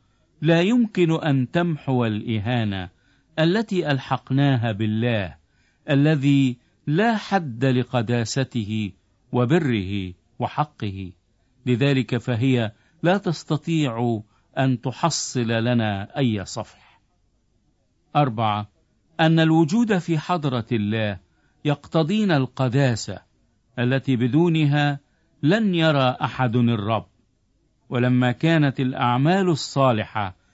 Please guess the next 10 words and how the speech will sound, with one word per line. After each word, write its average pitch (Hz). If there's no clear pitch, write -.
في 143
حد 190
ذاتها 110
لا 175
تستطيع 147
أن 117
تصيرنا 113
قديسين، 107
لأن 131
القداسة 143